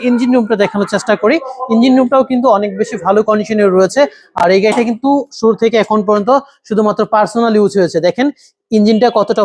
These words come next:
ফ্রেশ হয়েছে, কোনো প্রকার মোবিল খায় না বা মোবিল গামা নেই। আর তেলে চলার কারণে কিন্তু ইঞ্জিনটাও অনেক বেশি ভালো কন্ডিশনে আপনারা পাচ্ছেন। সামনে মার্সেলটা দেখেন, একেবারে অরিজিনাল গেটআপে রয়েছে, কোনো প্রকার হিডেন হিস্ট্রি নেই। আর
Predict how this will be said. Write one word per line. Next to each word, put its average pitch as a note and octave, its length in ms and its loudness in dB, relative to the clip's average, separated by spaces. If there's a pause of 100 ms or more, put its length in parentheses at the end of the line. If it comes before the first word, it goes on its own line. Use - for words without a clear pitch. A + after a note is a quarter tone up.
ফ্রেশ A3+ 280 2
হয়েছে, A3 220 0 (340)
কোনো A#3 220 0
প্রকার A#3 200 0 (100)
মোবিল G3 280 2
খায় G3 180 -2
না G3+ 100 0
বা G#3 80 2 (120)
মোবিল F#3 280 2
গামা E3+ 260 0
নেই। B3+ 100 2 (320)
আর F3 180 2
তেলে B3 280 2
চলার B3 260 2
কারণে A#3 240 0
কিন্তু G#3+ 180 -6 (160)
ইঞ্জিনটাও G3+ 420 -2
অনেক F#3 200 -4
বেশি F#3+ 220 -6
ভালো E3+ 220 -2
কন্ডিশনে F#3 300 -4
আপনারা F3+ 220 -2
পাচ্ছেন। F3+ 260 0 (360)
সামনে A3 200 2 (100)
মার্সেলটা G#3+ 460 0
দেখেন, A#3 200 0 (220)
একেবারে F#3+ 380 0
অরিজিনাল F#3 360 -2
গেটআপে F3+ 280 -2
রয়েছে, E3+ 300 -4
কোনো G3 160 -10
প্রকার G3 180 -4 (320)
হিডেন G#3+ 260 2
হিস্ট্রি G#3 300 -2
নেই। C#4 80 4 (340)
আর F3 100 4